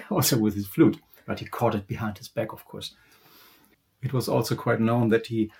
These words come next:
sometimes was out of it. So, for example, on one occasion, it said he forgot his wife in the tramway. So he left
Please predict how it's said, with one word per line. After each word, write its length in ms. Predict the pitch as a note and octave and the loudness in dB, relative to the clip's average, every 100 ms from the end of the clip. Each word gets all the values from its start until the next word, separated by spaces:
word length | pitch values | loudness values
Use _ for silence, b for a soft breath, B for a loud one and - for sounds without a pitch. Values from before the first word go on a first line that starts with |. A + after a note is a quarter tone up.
| B B B - | B B B -6
sometimes 720 | - C3 C#3 A#2 A2 - - | 2 2 4 0 0 -4 -2
was 400 | G#2 - - - - - | -2 -2 -6 -8 -16 -6
out 160 | C#3+ C#3 | -2 -2
of 140 | G#2+ | -4
it. 220 | - - - _ _ _ _ _ _ | -8 -12 -16 _ _ _ _ _ _
So, 500 | - A2 G2+ F#2+ - _ | -10 -8 -6 -6 -8 _
for 200 | - G#2+ | -6 -4
example, 460 | G2 G#2+ G2 A2 A2 | -4 -4 -4 -4 -4
on 140 | F#2 | -2
one 200 | G#2 G#2+ | -2 -2
occasion, 680 | G2 A2+ G#2+ G#2 G2+ G2 G2 | -4 -2 0 0 -2 -6 -8
it 120 | - | -8
said 320 | - G#2 G2 - | -6 -6 -6 -14
he 220 | - - | -20 -12
forgot 420 | - G#2 G2 G2 | -4 -2 -2 -4
his 240 | A2 G2 | -6 -8
wife 560 | G2+ G2 A#2 G#2 - - _ _ _ - | -4 -2 -2 -4 -8 -18 _ _ _ -6
in 180 | G#2 G2 | -2 0
the 160 | F#2+ | -2
tramway. 680 | - C3 A#2+ G2+ E2+ F2+ - b b b b b b b | -4 -2 0 0 -2 -4 -10 b b b b b b b
So 200 | - G#2 | -8 -6
he 100 | F#2 | 0
left 400 | G2 G#2+ - | 0 0 -4